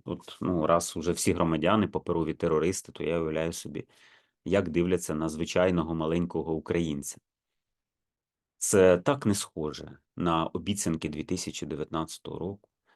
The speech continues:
Це так не схоже на демократичну правову державу, це так не схоже на європейські цінності. І я знаю, що серед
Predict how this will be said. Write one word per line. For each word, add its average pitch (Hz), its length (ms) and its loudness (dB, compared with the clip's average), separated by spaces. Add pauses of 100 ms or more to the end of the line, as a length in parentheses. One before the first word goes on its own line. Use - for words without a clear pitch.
Це 117 100 0
так 170 260 -2
не 113 60 2
схоже 78 640 -4
на 80 400 -2
демократичну 92 840 -2
правову 87 440 -2
державу, 101 540 -6 (320)
це - 120 -8
так 175 240 -2
не 117 80 2
схоже 85 440 -2
на 78 100 -2
європейські 85 720 -4 (280)
цінності. - 680 -10 (500)
І 90 320 0
я 85 140 0
знаю, 95 480 0 (100)
що 78 420 -2
серед - 520 -4